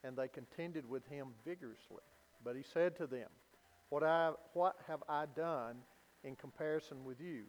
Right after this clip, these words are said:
Is not the gleaming of the grapes of Ephraim better than the vintage of, uh, Abiezer? And God has given the leaders of Midian,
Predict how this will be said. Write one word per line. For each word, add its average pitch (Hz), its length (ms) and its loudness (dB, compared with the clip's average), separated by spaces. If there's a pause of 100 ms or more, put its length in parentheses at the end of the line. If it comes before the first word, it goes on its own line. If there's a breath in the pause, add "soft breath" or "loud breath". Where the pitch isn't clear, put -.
Is 117 200 -14
not 127 460 -6
the 127 80 -6
gleaming 160 580 -6
of 110 120 -6
the 117 80 -12
grapes 127 480 -6
of 117 80 -10 (480 loud breath)
Ephraim 160 480 -6
better 135 340 0
than 131 200 -8
the 113 60 -10
vintage 139 560 -10
of, 113 220 -8 (880 loud breath)
uh, 117 320 -6 (520)
Abiezer? 143 1400 0 (960)
And 120 420 -12
God 143 360 2
has 139 240 -6
given 147 280 -6
the 131 80 -6
leaders 151 480 -4
of 123 120 -8
Midian, 151 520 -10